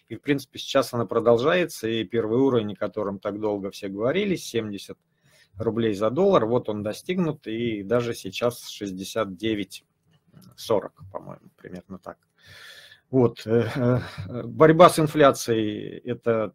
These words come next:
так сказать, основное. Лук со стрелами с-, символизирует, что, так сказать, вот эта цель,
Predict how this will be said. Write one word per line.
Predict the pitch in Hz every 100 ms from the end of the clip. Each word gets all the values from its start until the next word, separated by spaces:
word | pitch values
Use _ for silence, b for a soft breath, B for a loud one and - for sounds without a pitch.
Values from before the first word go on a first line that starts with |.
| -
так | -
сказать, | - 98
основное. | 113 - 120 131 170 202 175 - b b -
Лук | 135 135
со | 127
стрелами | 123 - 135 117 110 104
с-, | -
символизирует, | 98 - - 113 110 113 117 120 104 101 98
что, | - -
так | 80 95
сказать, | - - 95
вот | 98 98
эта | 156 156
цель, | 156 - 156 143